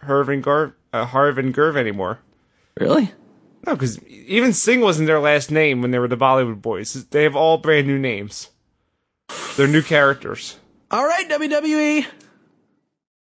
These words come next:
Speaker 1: Yeah, I mean, W W E's going W W E. You, what, what do you expect?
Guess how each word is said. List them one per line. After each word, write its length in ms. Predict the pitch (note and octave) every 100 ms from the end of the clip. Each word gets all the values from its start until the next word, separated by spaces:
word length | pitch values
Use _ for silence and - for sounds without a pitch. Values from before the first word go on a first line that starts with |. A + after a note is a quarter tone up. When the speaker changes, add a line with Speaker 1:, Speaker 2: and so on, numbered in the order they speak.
| _ _ _ _ _ _ _
Speaker 1:
Yeah, 160 | B3+ D#3+
I 60 | A#2+
mean, 200 | D3 D3+
W 200 | C#3+ D#3
W 120 | D#3+ E3+
E's 80 |
going 180 | D#3 D#3+
W 220 | D#3 D3+ D#3
W 180 | D#3+ C#3
E. 40 |
You, 220 | G#2+ A2 - _
what, 140 | C3+ -
what 140 | - D3+
do 60 |
you 40 | D3+
expect? 640 | C3+ - A#2+ - - -